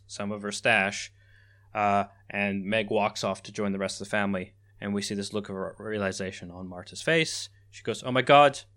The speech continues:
I know where the tox report is," to Blanc. Uh, we cut to the drawing room, and Marta breaks the clock drawer open,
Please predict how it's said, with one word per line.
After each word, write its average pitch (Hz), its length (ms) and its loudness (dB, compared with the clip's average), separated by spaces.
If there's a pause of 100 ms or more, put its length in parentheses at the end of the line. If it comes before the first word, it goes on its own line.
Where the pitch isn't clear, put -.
(540)
I - 20 -10
know 131 140 0
where 131 140 4
the 113 40 -8
tox 151 280 4
report 123 260 0
is," 127 260 2
to - 120 -6
Blanc. 160 440 2 (720)
Uh, 104 460 2 (680)
we 110 200 -6
cut 127 340 0
to 127 100 -2
the 113 80 -4
drawing 123 320 4
room, 120 380 0
and 107 100 -6
Marta 107 320 -2
breaks 104 480 -4
the 113 100 -6
clock - 360 -2
drawer 104 280 -2
open, 101 440 -4